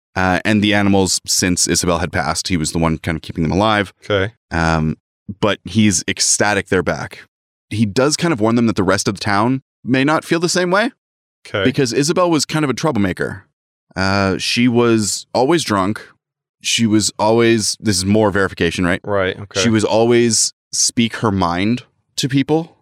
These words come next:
Speaker 1: about what she really thought, but always in the rudest way.
Speaker 2: Okay.
Speaker 1: Um, and, and she just rubbed off the wrong way on people. So because of that,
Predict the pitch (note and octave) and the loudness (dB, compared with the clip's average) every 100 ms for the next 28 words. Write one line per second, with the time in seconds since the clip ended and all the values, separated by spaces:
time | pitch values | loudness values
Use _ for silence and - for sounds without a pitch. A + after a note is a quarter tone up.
0 | _ _ _ G2+ G#2+ G#2 A2 - G#2 F#2+ | _ _ _ 0 2 4 2 0 2 4
1 | G2+ - F#2 A#2+ - _ _ _ _ G#2 | 4 4 2 0 -4 _ _ _ _ -4
2 | A2 G2 G#2 G#2+ G2 G2 F2 F#2 F#2 F#2+ | 0 2 4 4 4 2 2 0 0 0
3 | F#2+ D#3 - _ - - - G#2 C3+ C#3 | 0 -2 -6 _ -16 -10 -2 0 0 -2
4 | - _ _ G#2 G#2+ G#2 G#2 G#2 G#2+ G#2 | -8 _ _ -2 2 4 4 4 4 2
5 | - _ _ _ B2 C3+ - C#3 C#3 D#3 | -2 _ _ _ -2 0 0 0 0 0
6 | D3+ B2+ D3 C#3+ C3+ C3+ B2+ A#2+ A2 G2 | -2 0 0 0 0 2 2 2 2 2
7 | F2 D#2+ - - - _ _ _ _ - | 0 -6 -12 -16 -20 _ _ _ _ -2
8 | B2+ A#2+ A2+ _ G2+ A2 C3 D#3+ D3 G#2+ | 2 2 2 _ -2 0 2 0 0 0
9 | G2 G2 | 0 0